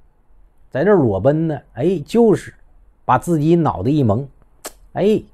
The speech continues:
吧？我看不见光屁股，满街跑呗，是不是？我看不见光屁股。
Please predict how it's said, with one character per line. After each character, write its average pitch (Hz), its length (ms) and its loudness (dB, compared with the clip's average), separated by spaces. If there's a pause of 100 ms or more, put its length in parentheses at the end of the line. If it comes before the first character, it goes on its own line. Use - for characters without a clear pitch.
(380)
吧？ 139 120 -2
我 117 320 0
看 240 260 2
不 208 80 6
见 202 220 4
光 170 220 2
屁 175 260 -2
股， 123 180 -2 (320)
满 120 300 -2
街 196 180 2
跑 139 460 -4
呗， 214 380 0
是 170 120 -8
不 147 60 -4
是？ 135 260 -4 (100)
我 107 260 -10
看 196 200 0
不 170 80 0
见 151 160 -2
光 143 160 0
屁 143 160 0
股。 117 160 -4